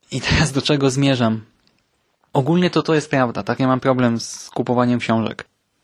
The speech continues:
Wiecie, istnieje właśnie coś takiego jak pojęcie zakupów impulsywnych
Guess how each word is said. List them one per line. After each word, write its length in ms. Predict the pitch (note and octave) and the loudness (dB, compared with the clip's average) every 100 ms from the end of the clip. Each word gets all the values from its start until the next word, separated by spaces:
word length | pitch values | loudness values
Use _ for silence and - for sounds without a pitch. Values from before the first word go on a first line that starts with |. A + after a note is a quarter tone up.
| - | -4
Wiecie, 300 | C3+ C#3+ - | 0 2 2
istnieje 400 | - - D3+ D3 | 0 0 2 2
właśnie 220 | B2+ A#2+ | 2 0
coś 160 | A#2 B2 | -4 -4
takiego 280 | A#2+ B2 A#2+ | -4 0 0
jak 240 | A2+ - - _ _ | -2 -8 -10 _ _
pojęcie 420 | C3 C3 C3 C3 | 0 2 0 0
zakupów 420 | A#2+ A2 C#3 C3+ | -2 -2 -2 -2
impulsywnych 920 | C3 A#2+ B2 - B2 A#2+ B2 C#3 - | -2 -2 -2 0 0 0 -2 -4 -12